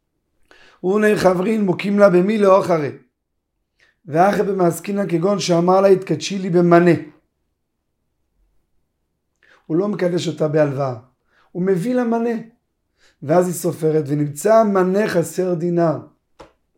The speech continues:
אז מאן דאמר אחד אומר מקודשת, "למה? כי היא מסכימה שזה יהיה מלווה, היא תתקדש בתשעים ותשע."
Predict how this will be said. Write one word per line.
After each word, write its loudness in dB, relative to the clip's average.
אז -8
מאן 2
דאמר 2
אחד 2
אומר 2
מקודשת, -4
"למה? 2
כי -16
היא -6
מסכימה -4
שזה -4
יהיה 2
מלווה, 2
היא -16
תתקדש 4
בתשעים -8
ותשע." -8